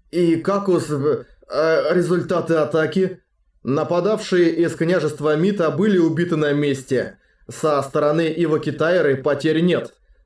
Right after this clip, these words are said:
Самого Анда Нобумасу ранили в спину, но ему удалось скрыться на территории замка. «Ага,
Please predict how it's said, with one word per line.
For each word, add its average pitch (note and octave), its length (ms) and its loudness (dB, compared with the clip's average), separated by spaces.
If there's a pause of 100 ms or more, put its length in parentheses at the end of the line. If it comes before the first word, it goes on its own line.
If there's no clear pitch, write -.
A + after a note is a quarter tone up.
(100)
Самого E3 640 0
Анда D3+ 320 0
Нобумасу C#3+ 800 0
ранили G#3 380 2
в G3 60 -2
спину, C#3 580 -2 (280)
но E3 200 0
ему F3 280 2
удалось D#3+ 400 2
скрыться F3+ 440 -2
на D#3+ 200 0
территории D3 520 0
замка. C3 680 -2 (400)
«Ага, D#3 680 -2